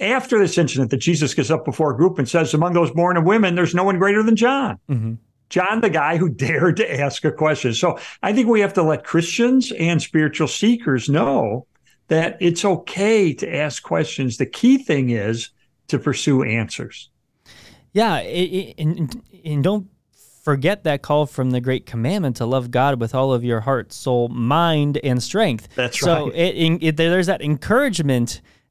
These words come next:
Speaker 2: to, to put that, put the effort of intellectual honesty and thinking into your faith, and knowing that God
Speaker 1: Right.
Speaker 2: will meet you there. That,
Speaker 1: That's
Speaker 2: that,
Speaker 1: right.
Speaker 2: and, um, and that's that encouragement too. Any pursuit of apologetic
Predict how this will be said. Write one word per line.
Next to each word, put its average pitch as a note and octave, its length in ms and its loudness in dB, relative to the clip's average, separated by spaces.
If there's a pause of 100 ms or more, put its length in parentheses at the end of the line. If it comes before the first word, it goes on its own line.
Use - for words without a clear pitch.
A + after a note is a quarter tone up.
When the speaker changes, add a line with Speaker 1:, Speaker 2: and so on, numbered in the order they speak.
(100)
Speaker 2:
to, D#3 400 2
to D3 140 -2
put - 320 -6
that, D#3+ 200 -2 (340)
put G3+ 220 -2
the E3 120 -2 (100)
effort G3+ 440 -2
of D3+ 360 0 (920)
intellectual F#3 760 0
honesty D#3 480 0
and A#2+ 160 0
thinking B2+ 520 -2 (500)
into G3+ 320 0
your D3 180 2
faith, F#3 420 0
and C#3+ 140 2
knowing F3+ 300 2
that D3+ 260 0
God D3 220 -2
Speaker 1:
Right. F#3+ 80 0
Speaker 2:
will G3 100 2
meet F3+ 380 0
you C#3+ 100 -2
there. G#2+ 300 -2 (160)
That, C3+ 340 0 (200)
Speaker 1:
That's - 0 -
Speaker 2:
that, C3+ 300 0
Speaker 1:
right. A2 220 -4
Speaker 2:
and, D3+ 500 -2
um, C3+ 320 -2
and D3 140 -2
that's G3 160 -2
that F#3+ 160 2
encouragement D#3+ 420 -2
too. G3+ 180 2 (220)
Any C4 200 0
pursuit - 580 -2
of D3 320 0 (540)
apologetic E3+ 640 0